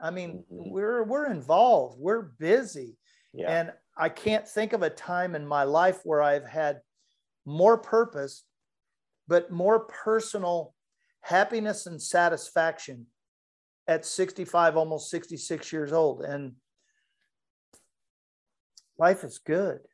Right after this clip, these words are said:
Speaker 2: It is good.
Speaker 1: Really good.
Speaker 2: That
Speaker 1: And of
Speaker 2: purpose
Speaker 1: course,
Speaker 2: thing, go ahead.
Speaker 1: And, and what we've created
Speaker 2: Yeah.
Speaker 1: for life, success, and legacy with you and I and Michael and,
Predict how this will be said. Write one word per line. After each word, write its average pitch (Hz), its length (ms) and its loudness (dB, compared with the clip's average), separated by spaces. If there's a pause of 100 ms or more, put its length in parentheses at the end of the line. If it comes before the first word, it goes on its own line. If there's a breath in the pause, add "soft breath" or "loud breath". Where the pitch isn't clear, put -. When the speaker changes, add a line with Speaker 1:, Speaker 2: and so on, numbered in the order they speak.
(340)
Speaker 2:
It 101 140 -4
is 104 200 2
good. 92 300 -8 (280)
Speaker 1:
Really 151 460 0
good. 120 480 -2 (160)
Speaker 2:
That 175 200 2
Speaker 1:
And 214 120 6
of - 60 4
Speaker 2:
purpose - 60 -8
Speaker 1:
course, 202 220 6
Speaker 2:
thing, 127 300 -6 (200)
go 120 100 4
ahead. 113 200 2 (280)
Speaker 1:
And, 185 200 -4
and 180 160 4
what 196 240 8
we've 202 260 4
created 135 520 -2 (800)
Speaker 2:
Yeah. 92 220 0
Speaker 1:
for 170 420 2
life, 180 260 6
success, - 520 -2
and 165 100 -10
legacy 165 480 -2
with 139 280 -6
you 180 220 6
and 180 140 4
I 165 320 6
and 147 220 -2
Michael 165 420 0
and, 143 180 -8